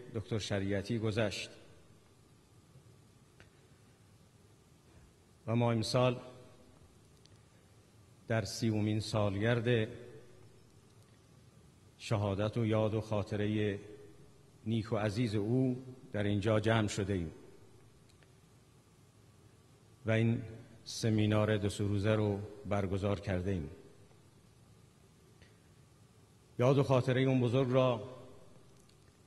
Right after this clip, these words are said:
گرامی می‌داریم. هرچند در طول این سی سال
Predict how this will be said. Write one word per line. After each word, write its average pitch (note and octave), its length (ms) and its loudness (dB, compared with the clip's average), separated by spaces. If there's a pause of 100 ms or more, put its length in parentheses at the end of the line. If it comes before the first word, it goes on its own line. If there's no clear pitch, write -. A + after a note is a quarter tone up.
(1200)
گرامی A2+ 420 4
می‌داریم. F2 500 0 (1800)
هرچند B2 520 0 (640)
در A2 140 -2
طول B2+ 240 -2
این A#2 160 0
سی A2 220 -6
سال B2+ 380 2